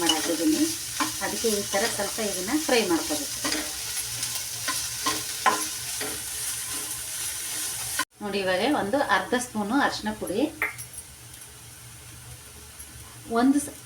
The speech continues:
ಸ್ಪೂನ್ ಆಗಷ್ಟು ಉಪ್ಪು ಹಾಕ್ತೀನಿ. ಯಾಕಂದರೆ ನಾವು ಕಡಲೆ ಹಿಟ್ಟಿಗೆ ಹಾಕಿ ಕಲಿಸ್ಬೇಕಾಗುತ್ತೆ. ಈ ಥರ ಮಾಡಿಬಿಟ್ಟು ಇವಾಗ ನಾವು ಆಲೂಗಡ್ಡೆ ಹಾಕಿ ಇದನ್ನು ಫ್ರೈ ಮಾಡೋಣ. ಸ್ವಲ್ಪ ಕೊತ್ತಂಬರಿ ಸೊಪ್ಪು ಹಾಕ್ಕೊಂಡು ಇದು ಚೆನ್ನಾಗಿ ಸ್ವಲ್ಪ ಫ್ರೈ ಆದ ನಂತರ ಇವಾಗ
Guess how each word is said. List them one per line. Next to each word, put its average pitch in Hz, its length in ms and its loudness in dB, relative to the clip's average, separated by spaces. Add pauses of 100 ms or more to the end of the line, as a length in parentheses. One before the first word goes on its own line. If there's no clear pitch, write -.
(140)
ಸ್ಪೂನ್ 247 300 4
ಆಗಷ್ಟು 220 340 2 (120)
ಉಪ್ಪು 220 200 0
ಹಾಕ್ತೀನಿ. 208 380 2 (460)
ಯಾಕಂದರೆ 226 340 2
ನಾವು 226 120 4 (140)
ಕಡಲೆ 220 240 6
ಹಿಟ್ಟಿಗೆ 226 380 6
ಹಾಕಿ 196 220 4 (100)
ಕಲಿಸ್ಬೇಕಾಗುತ್ತೆ. 185 760 2 (600)
ಈ - 20 4 (100)
ಥರ 208 100 6 (160)
ಮಾಡಿಬಿಟ್ಟು 190 460 4
ಇವಾಗ 170 160 2 (100)
ನಾವು 185 140 2 (580)
ಆಲೂಗಡ್ಡೆ 202 480 4
ಹಾಕಿ 214 240 2 (100)
ಇದನ್ನು 185 240 0 (280)
ಫ್ರೈ 226 140 6 (120)
ಮಾಡೋಣ. 151 320 4 (560)
ಸ್ವಲ್ಪ 247 280 2 (1000)
ಕೊತ್ತಂಬರಿ 202 380 6
ಸೊಪ್ಪು - 280 -4 (1200)
ಹಾಕ್ಕೊಂಡು 220 440 6
ಇದು 220 120 6 (140)
ಚೆನ್ನಾಗಿ 208 300 2
ಸ್ವಲ್ಪ - 180 2 (120)
ಫ್ರೈ 214 160 8 (120)
ಆದ 247 120 4 (100)
ನಂತರ 339 240 -2 (580)
ಇವಾಗ 196 200 4